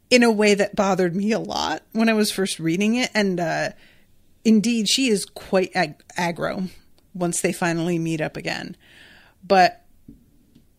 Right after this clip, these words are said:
I had sort of hoped that she was already beginning to soften. Her respect is all well and good, but that wasn't enough, you know? I wanted to see, like, is she gonna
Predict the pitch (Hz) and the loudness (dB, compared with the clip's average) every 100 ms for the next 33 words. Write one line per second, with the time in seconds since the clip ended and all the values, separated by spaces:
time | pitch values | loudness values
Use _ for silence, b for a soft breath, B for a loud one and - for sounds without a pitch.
0 | _ _ _ _ _ - - 262 302 285 | _ _ _ _ _ -20 -6 0 2 2
1 | 214 - 269 311 320 202 214 226 - - | -2 -2 0 2 0 -2 -2 -2 -4 -10
2 | - - 208 175 170 - 196 208 214 208 | -6 -4 -4 -4 -8 -4 0 2 2 0
3 | 180 165 190 190 180 170 170 165 - - | 0 0 0 -2 -4 -4 -4 -4 -6 -8
4 | - 156 160 - - - - _ b b | -4 -4 -4 -8 -14 -18 -20 _ b b
5 | b b b b b b _ _ - - | b b b b b b _ _ -8 2
6 | 320 311 220 - - - 427 - 220 196 | 4 4 2 2 2 4 2 4 0 2
7 | 190 175 165 147 139 156 151 58 180 _ | 2 2 -2 -4 -4 -4 -4 -8 -14 _
8 | _ _ _ 214 - 240 247 269 262 - | _ _ _ -6 0 0 2 0 -2 -6
9 | _ _ - - 214 196 156 - - 180 | _ _ -10 2 4 4 0 -6 -4 2
10 | 175 156 214 233 247 233 214 202 - 185 | 2 4 2 2 -2 -2 -4 -4 -4 -4
11 | 170 160 196 - 277 494 | -4 -6 -4 -4 -4 -6